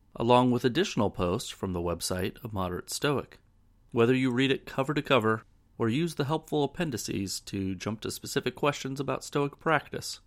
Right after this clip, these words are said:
this handbook is a useful companion on your Stoic journey. Available as an ebook and in print, if you'd like to support the podcast,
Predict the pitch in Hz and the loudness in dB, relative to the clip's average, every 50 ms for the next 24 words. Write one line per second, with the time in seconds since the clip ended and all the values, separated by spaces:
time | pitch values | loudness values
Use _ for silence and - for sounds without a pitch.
0 | _ _ _ _ _ _ - - 139 - 175 170 165 160 165 160 - 147 117 107 | _ _ _ _ _ _ -6 -6 -4 -2 -2 -2 -2 -2 -2 -4 -2 -2 0 0
1 | 98 92 101 131 151 - - - 156 - - 156 147 - 143 139 127 107 95 92 | 0 0 0 -2 -4 -4 -6 -8 -6 -4 -4 -6 -4 -2 -2 -2 0 -2 -2 -4
2 | 95 143 147 123 104 101 92 - - - 104 101 98 - - 113 104 98 90 87 | -4 -6 -6 -6 -6 -6 -6 -6 -6 -6 -4 -4 -6 -6 -4 -2 0 0 0 -2
3 | 82 98 - _ _ _ _ _ _ _ _ _ _ _ _ - 104 101 107 117 | -6 -10 -14 _ _ _ _ _ _ _ _ _ _ _ _ -6 0 4 6 6
4 | 127 139 135 139 143 139 131 117 117 110 117 123 131 127 135 143 143 - - - | 6 6 4 4 4 4 4 4 4 4 4 2 2 2 0 0 -2 -6 -12 -20
5 | - - - - - 127 127 143 147 160 160 151 - 165 147 117 98 104 - - | -20 -20 -12 -4 -2 0 0 0 0 -2 -2 -2 -2 -2 0 0 0 -2 -6 -12
6 | - - _ _ _ _ _ _ _ - - - 107 104 104 104 107 - - 113 | -20 -20 _ _ _ _ _ _ _ -10 -4 -2 0 2 2 0 0 -2 -6 -8
7 | - 117 - - 127 135 131 - - - - 151 151 156 151 - 147 143 165 160 | -8 -8 -4 0 0 0 0 -2 -6 -2 0 0 2 0 -2 -4 -4 -4 -4 -6
8 | - - - | -8 -12 -14